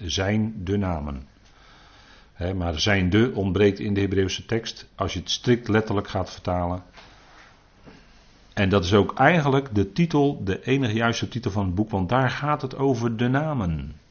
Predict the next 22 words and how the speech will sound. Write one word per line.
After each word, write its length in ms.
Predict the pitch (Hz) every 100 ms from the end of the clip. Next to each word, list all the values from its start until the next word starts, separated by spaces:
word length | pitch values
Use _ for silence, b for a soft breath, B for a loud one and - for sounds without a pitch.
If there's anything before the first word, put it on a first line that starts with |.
| -
Het 140 | 101
gaat 260 | - 107 -
in 260 | 95 98 -
Exodus 500 | 104 - 98 92 -
over 300 | 92 87 85
namen 680 | 98 123 117 87 76 76 - -
en 140 | 87
de 60 | 76
betekenis 640 | - 156 156 104 85 -
ervan 440 | 90 80 85 73 64 -
en 180 | 98 98
ook 180 | 92
de 80 | 87
waarde 360 | 82 117 143 107
ervan 460 | 87 101 101 117
en 80 | 98
dat 140 | 95 95
die 120 | 95
naam 300 | 107 107 123
ook 220 | 101 98
invulling 560 | - 160 120 117 98 85
krijgt. 520 | 92 80 - -